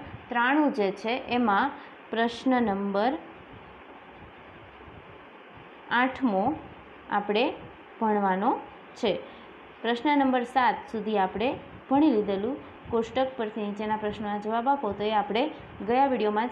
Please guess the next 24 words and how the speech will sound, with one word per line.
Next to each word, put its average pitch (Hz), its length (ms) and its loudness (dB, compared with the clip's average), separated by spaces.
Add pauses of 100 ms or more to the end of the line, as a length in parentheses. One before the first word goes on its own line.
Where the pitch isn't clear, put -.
કરી 226 180 0
લીધા. 185 240 -2
પ્રશ્ન 214 380 -4
આઠ 269 460 2
જે 226 220 2
છે 220 280 -4 (380)
એ 233 80 0
આપણે 202 540 2
આજના 208 320 -2
વીડિયોમાં 190 380 0
ભણવાનો 185 480 0 (380)
છે. 220 260 -2 (540)
આજના 247 320 2
વીડિયોમાં 285 340 2
વિદ્યાર્થીઓ 208 400 -2
આપણે 196 240 -4
પ્રશ્ન 202 340 -8
આઠ, 226 440 -2
નવ 226 220 0 (460)
એ 208 80 -2
આપણે 202 340 0 (280)
ભણશું. 220 360 0 (460)
તો 226 80 -4
વિદ્યાર્થીઓ, 247 720 4